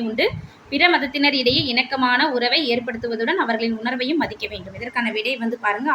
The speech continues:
ஆ விடை தான் சரியான விடை. ஏ மற்றும் ஆர் இரண்டும் சரி. மேலும் ஆர் என்பது ஏவிற்கான சரியான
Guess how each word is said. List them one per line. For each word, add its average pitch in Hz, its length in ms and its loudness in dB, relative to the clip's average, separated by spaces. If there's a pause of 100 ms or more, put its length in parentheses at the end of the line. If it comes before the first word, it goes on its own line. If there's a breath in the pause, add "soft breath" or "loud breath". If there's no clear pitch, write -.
ஆ - 20 4 (140)
விடை 220 220 -2
தான் 247 120 -6
சரியான 208 360 -4
விடை. 247 160 -2 (500 loud breath)
ஏ 254 40 6 (140)
மற்றும் 254 260 -2 (100)
ஆர் 233 160 2
இரண்டும் 240 340 -4
சரி. 262 160 0 (100)
மேலும் 254 260 0 (100)
ஆர் 254 200 2
என்பது 226 220 -4 (100)
ஏவிற்கான 220 340 -4 (140)
சரியான 208 280 -4